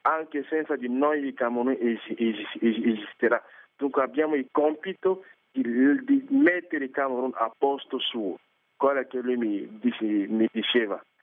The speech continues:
spe-, spesso durante i nostri momenti di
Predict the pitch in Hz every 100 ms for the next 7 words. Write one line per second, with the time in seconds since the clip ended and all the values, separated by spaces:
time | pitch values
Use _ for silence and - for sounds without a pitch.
0 | _ - - 123 117 - _ 127 117 -
1 | 110 107 110 113 110 104 98 101 - 101
2 | 95 98 101 107 104 101 95 92